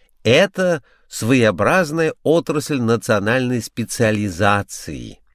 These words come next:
национальный вид спорта. Государство борется с бюрократией, а население ее воссоздает и с ее помощью защищается от государства.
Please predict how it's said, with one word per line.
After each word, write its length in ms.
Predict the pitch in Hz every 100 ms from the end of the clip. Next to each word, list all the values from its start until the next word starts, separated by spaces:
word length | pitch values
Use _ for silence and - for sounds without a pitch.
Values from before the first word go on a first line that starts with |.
| _
национальный 800 | - 98 - 71 104 165 190 190
вид 280 | 143 180 -
спорта. 840 | - - - 175 170 117 - - - _ _ _ _ _ _ _ _ _ _ _ -
Государство 800 | 110 135 143 165 208 185 170 147
борется 520 | 147 185 160 - 151
с 60 | 104
бюрократией, 960 | 101 123 - - 104 - - 113 113 _ _ _ _ _ _ _ _ _ _
а 160 | 110 107
население 840 | 90 - 78 131 185 170 135 95
ее 260 | 78 71 - _
воссоздает 1400 | 78 87 - - 80 120 117 135 123 151 - - - _ _ _ _ -
и 160 | 180
с 160 | 160 -
ее 420 | 117 143 143 269
помощью 800 | 202 240 165 104 - - - 65
защищается 1000 | 73 123 123 101 - 165 202 196 - 180 -
от 200 | 143 123
государства. 760 | 123 - 95 85 - - -